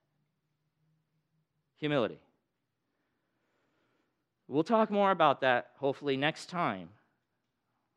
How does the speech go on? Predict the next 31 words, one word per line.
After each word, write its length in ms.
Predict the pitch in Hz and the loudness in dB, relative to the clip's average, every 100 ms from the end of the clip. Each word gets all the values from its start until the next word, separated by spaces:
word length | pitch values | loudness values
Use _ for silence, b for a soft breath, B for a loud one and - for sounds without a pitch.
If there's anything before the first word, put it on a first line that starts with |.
| _ _ - | _ _ -12
But 140 | 120 120 | -8 -2
here 220 | 175 175 | 2 4
he 80 | 147 | 2
calls 440 | - 160 165 151 | 2 4 4 2
them 160 | 139 123 | -6 -8
to 140 | 131 | -10
humility 460 | 120 127 127 127 104 | -8 -6 -4 -4 -6
as 160 | 98 | -8
well. 300 | 104 98 85 101 _ _ _ _ _ _ _ _ _ _ _ _ | -10 -12 -14 _ _ _ _ _ _ _ _ _ _ _ _ _
Because 240 | 127 120 131 | -12 -8 -6
without 320 | 135 131 131 | 0 2 4
it, 140 | 135 - _ _ _ _ _ _ _ _ _ _ _ _ _ _ _ _ - | 0 -6 _ _ _ _ _ _ _ _ _ _ _ _ _ _ _ _ -8
they 80 | |
will 140 | 135 147 | -4 0
not 300 | 160 170 170 | 2 2 2
be 160 | 170 | 0
able 160 | 156 156 | 0 -2
to 120 | - | -4
maintain 500 | 151 147 156 170 160 | -4 -4 -4 -6 -6
the 60 | 147 | -4
unity 380 | 139 143 131 131 | -6 -6 -8 -8
that 160 | 123 | -8
they 120 | 120 | -6
have 420 | 117 127 107 104 113 | -4 -4 -4 -6 -12
in 100 | 110 | -12
Christ 540 | 107 90 - - _ _ _ _ _ _ _ _ _ _ _ _ | -10 -12 -14 -20 _ _ _ _ _ _ _ _ _ _ _ _
via 240 | 104 107 101 | -12 -10 -10
the 80 | |
Spirit 340 | 95 - 104 95 | -12 -12 -12 -12
of 80 | 92 | -20
God. 260 | 87 87 | -20 -20